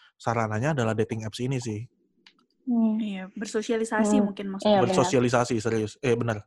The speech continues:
Speaker 1: Dan
Speaker 2: Iya,
Speaker 1: ya
Speaker 2: itu
Speaker 1: mau
Speaker 2: benar.
Speaker 1: dan gue salah satu orang yang setuju bahwa, eh, ngobrol atau berbicara sama lawan jenis lebih asik sih.
Speaker 2: Iya, betul, betul, betul.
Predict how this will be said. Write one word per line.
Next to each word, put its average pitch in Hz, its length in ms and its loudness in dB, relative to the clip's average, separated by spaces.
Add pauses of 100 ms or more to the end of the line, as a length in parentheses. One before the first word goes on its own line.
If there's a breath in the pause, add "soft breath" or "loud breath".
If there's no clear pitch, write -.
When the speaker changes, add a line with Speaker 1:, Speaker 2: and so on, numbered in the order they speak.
(520 soft breath)
Speaker 1:
Dan 131 260 2 (140)
Speaker 2:
Iya, 214 180 4
Speaker 1:
ya 190 40 6
Speaker 2:
itu 208 100 0
Speaker 1:
mau 196 100 4
Speaker 2:
benar. 185 160 2 (340)
Speaker 1:
dan 113 280 -2
gue 120 180 0
salah 165 180 2
satu 117 320 0
orang 113 280 0
yang 110 180 -2 (180)
setuju 120 400 -2
bahwa, 110 460 2 (540 soft breath)
eh, 110 420 2 (880)
ngobrol 127 460 4
atau 131 160 2
berbicara 120 480 -2
sama 110 240 -2
lawan 107 180 2
jenis 117 240 -2
lebih 117 220 -2
asik 156 200 -8
sih. - 200 -8 (1400)
Speaker 2:
Iya, 220 460 4
betul, 220 320 0
betul, 208 360 2
betul. 196 260 2